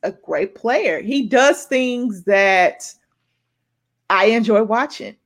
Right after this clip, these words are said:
He does. And I'm sorry, I know people are gonna rip me for that.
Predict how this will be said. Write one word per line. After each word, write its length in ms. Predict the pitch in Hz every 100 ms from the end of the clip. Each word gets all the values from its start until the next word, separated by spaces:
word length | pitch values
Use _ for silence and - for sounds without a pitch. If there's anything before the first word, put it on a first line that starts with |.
| _ _ _ _ _ _ _ _ _
He 180 | 214 208
does. 520 | 214 240 339 208 - -
And 380 | 190 196 165 156 -
I'm 200 | 180 214
sorry, 440 | - 240 202 202
I 100 | 180
know 220 | 185 190 202
people 300 | 233 214 196
are 60 |
gonna 200 | 196 185
rip 240 | 175 220 208
me 120 | 202
for 160 | -
that. 380 | 180 170 156 -